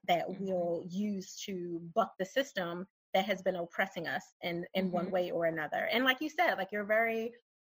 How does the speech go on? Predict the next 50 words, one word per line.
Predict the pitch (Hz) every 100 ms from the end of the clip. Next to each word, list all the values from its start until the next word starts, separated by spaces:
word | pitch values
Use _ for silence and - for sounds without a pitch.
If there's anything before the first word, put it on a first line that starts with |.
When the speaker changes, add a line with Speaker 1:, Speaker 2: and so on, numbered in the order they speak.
| -
Speaker 1:
your | 254
perspective | 262 - 254 285 247
is | 214
very | 196 190
balanced. | 175 180 - -
Like, | 170 175
you | 226 220
are | 190 190
aware | - 180 185 202 233
that | 226 180 170
you | 196 185
had, | 185 175 175 180 - -
you | 196
know, | 180 175
the | 175
privilege | - 208 208 190 196 -
of | 175 175 175 175 _ -
all | 185 226
the | 240
hard | 220 196
work | 180 180 -
that | 180
you | 185
have | 165
done | 175 170 180
led | 170 185
you | 190 -
to | 175
a |
corner | - 175 165
office. | 165 156 151 170 226 - _ _ -
I'm | 185 175 - -
assuming | 180 - 202 196 190
your | 175
salary | - 175 185 190 196
was | 185 -
commensurate | 196 180 175 185 208 - 185
with | 180 -
that | 165 170
Speaker 2:
Mm-hmm. | 180
Speaker 1:
experience, | 196 202 302 285 269 262 262 -
and | 185 180 185 - -
there | 180 180
were |
some | 185 190 180 175 _
personal | - 214 220 202
perks | 196 - 226 -
that | - - -
came | 190 214
with, | 190